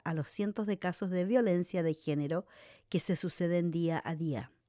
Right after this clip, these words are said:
En la calle sorprendía mucho cruzarte con otra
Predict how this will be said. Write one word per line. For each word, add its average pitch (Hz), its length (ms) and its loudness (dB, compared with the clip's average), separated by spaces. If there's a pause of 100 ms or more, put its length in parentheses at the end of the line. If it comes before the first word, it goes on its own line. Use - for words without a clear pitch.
(600)
En 175 160 0
la 165 80 2
calle 208 340 2
sorprendía 175 580 2
mucho 202 360 2
cruzarte 185 540 -2
con 170 180 4
otra 165 420 0